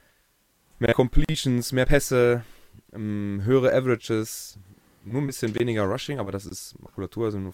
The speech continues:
vier, äh, sechsundzwanzig Yards Unterschied. Äh, ansonsten aber auch ähnlich Average beim Rush. Ja, und dann sind's aber zwei Fumbles,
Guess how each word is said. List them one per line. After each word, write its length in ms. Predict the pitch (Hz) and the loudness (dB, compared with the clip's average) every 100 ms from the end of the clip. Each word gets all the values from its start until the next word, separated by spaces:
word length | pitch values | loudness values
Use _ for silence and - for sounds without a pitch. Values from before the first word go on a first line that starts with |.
| - | -12
vier, 180 | - 98 | -14 -12
äh, 420 | 101 - - 87 | -14 -20 -20 -20
sechsundzwanzig 480 | 90 98 98 95 92 | -20 -14 -12 -8 -8
Yards 140 | 87 | -8
Unterschied. 460 | 90 107 - 110 - _ _ _ _ _ _ | -10 -12 -10 -12 -14 _ _ _ _ _ _
Äh, 80 | 98 | -4
ansonsten 600 | 92 73 92 95 - 92 | -2 -2 -4 -6 -8 -6
aber 180 | 92 82 | -2 -2
auch 240 | 87 - - - | -2 -6 -10 -4
ähnlich 400 | 107 107 - 104 | -2 -2 -6 -4
Average 320 | 104 95 - | -2 -4 -6
beim 200 | 90 92 | -8 -4
Rush. 380 | 101 120 - - _ _ _ _ _ _ _ | -4 -4 -6 -16 _ _ _ _ _ _ _
Ja, 200 | 101 95 | -4 -4
und 180 | 76 85 | -4 -6
dann 160 | 90 92 | -8 -6
sind's 200 | 101 92 | -8 -4
aber 240 | 98 92 | -2 -2
zwei 240 | - 90 | -6 -10
Fumbles, 580 | - 101 120 123 - - | -8 -8 -8 -8 -12 -20